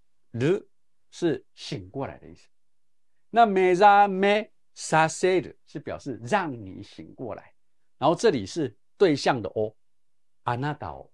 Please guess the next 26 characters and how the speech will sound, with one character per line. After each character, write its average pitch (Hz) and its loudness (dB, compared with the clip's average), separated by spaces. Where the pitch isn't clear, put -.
目 110 -12
覚 110 -8
め 95 -16
さ - -16
せ 107 -12
る， - -20
让 131 -8
你 92 -18
醒 - -20
过 95 -18
来。 - -20
夜 147 2
は， 82 -12
哇， - -14
到 110 -10
了 101 -12
晚 87 -18
上 95 -14
了。 80 -20
夜 156 2
は 82 -8
星 151 -2
に 151 -2
な 135 -6
っ - -16
て， 87 -12